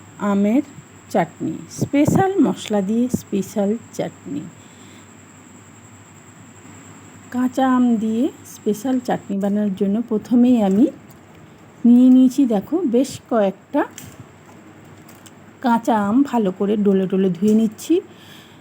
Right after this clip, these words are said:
তো welcome to my channel, গঙ্গা রান্নাঘরে সবাইকে স্বাগত জানিয়ে শুরু করছি আজকে আমের স্পেশাল চাটনি। দেখতে থাকো বন্ধুরা, এই চাটনি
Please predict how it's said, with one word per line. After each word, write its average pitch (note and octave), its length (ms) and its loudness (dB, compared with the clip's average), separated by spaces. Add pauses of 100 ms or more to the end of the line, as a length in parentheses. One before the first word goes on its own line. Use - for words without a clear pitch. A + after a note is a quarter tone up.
(260)
তো D4 60 0
welcome C#4 400 4 (100)
to C#4+ 80 2 (500)
my G3 160 0 (100)
channel, G#3+ 300 0 (960)
গঙ্গা F#3+ 260 0
রান্নাঘরে A3 500 0
সবাইকে A#3+ 560 0
স্বাগত D#3+ 380 -10 (720)
জানিয়ে B3 320 2
শুরু C4 160 0
করছি C4+ 320 -4
আজকে C4 340 -6 (540)
আমের G#3 420 0 (1000)
স্পেশাল A3 500 -2
চাটনি। A3 560 -2 (140)
দেখতে G3+ 280 -2
থাকো C#4+ 260 -4
বন্ধুরা, C#4+ 520 4 (600)
এই G3+ 200 0
চাটনি C4+ 480 -2